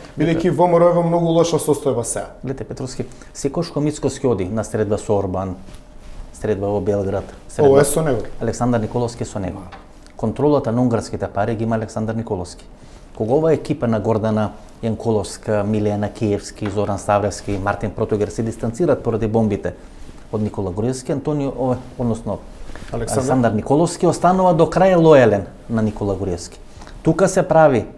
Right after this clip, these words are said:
Speaker 2: таа спојка, значи, тој амалган што се вели,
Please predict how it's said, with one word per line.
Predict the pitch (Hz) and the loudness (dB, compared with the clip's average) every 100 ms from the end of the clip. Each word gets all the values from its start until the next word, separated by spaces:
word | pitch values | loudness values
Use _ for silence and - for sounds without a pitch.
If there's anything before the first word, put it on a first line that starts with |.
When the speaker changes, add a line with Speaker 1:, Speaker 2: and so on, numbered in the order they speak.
| - - | -20 -2
Speaker 2:
таа | 123 110 | 2 2
спојка, | - - 110 101 98 | 0 2 2 2 -4
значи, | 95 101 | -6 -8
тој | - 101 | -2 0
амалган | 107 98 92 90 | 2 2 0 -4
што | 87 87 | -6 -8
се | 92 | -6
вели, | 87 101 185 | -2 0 -2